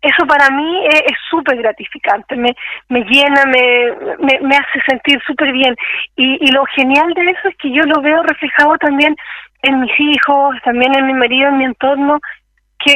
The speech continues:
que me dicen, "Oye, gracias". De repente, no sé, en mi Facebook van a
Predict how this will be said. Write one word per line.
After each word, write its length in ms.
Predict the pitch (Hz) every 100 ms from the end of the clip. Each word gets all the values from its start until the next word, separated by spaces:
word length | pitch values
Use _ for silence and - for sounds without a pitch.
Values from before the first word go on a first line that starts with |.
| 277
que 100 | 277
me 140 | 269
dicen, 260 | 294 285 269
"Oye, 220 | 294 285
gracias". 600 | 226 311 - - 254 247 - - - -
De 100 | 262
repente, 400 | 262 311 349 285
no 80 | 294
sé, 140 | - 320 247
en 180 | 262
mi 80 | 262
Facebook 540 | - 320 339 294 320 269
van 180 | 294
a 60 | 294